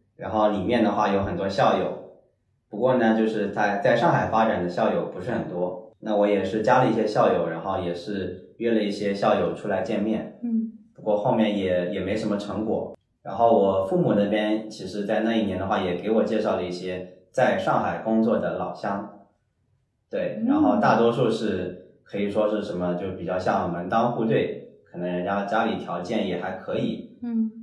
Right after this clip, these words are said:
Speaker 1: 但是呢，最大的问题就是他们介绍过来的不一定是孩子自己想来相亲，
Speaker 2: 嗯。
Speaker 1: 可能是爸妈觉得你，你要相亲，爸妈觉得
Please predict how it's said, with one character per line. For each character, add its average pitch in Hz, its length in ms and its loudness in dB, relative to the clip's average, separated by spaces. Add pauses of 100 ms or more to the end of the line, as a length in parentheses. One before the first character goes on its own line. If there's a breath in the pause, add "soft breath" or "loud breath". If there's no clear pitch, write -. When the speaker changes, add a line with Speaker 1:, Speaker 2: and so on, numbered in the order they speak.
Speaker 1:
但 120 140 0
是 120 160 -2
呢， 110 340 2
最 - 120 2
大 120 160 4
的 131 100 2
问 147 140 4
题 110 200 -2
就 104 120 -2
是 98 520 -8 (580)
他 107 80 -8
们 110 180 0
介 110 140 2
绍 107 240 4
过 120 100 4
来 - 160 2
的 101 200 0
不 135 100 -2
一 135 120 4
定 127 200 0
是 101 360 -4
孩 - 300 -4
子 131 460 -2
自 - 140 -4
己 98 180 -4
想 85 220 -4
来 85 160 -4
相 95 260 -4
亲， 180 420 -10 (120)
Speaker 2:
嗯。 220 420 0
Speaker 1:
可 185 140 -10
能 190 120 -4
是 220 120 0
爸 139 220 4
妈 131 220 4
觉 101 140 -2
得 107 120 -2
你， 98 120 -4 (240)
你 92 80 -8
要 92 180 -2
相 92 220 -4
亲， 92 300 -10
爸 135 160 6
妈 127 180 6
觉 107 160 0
得 104 60 -2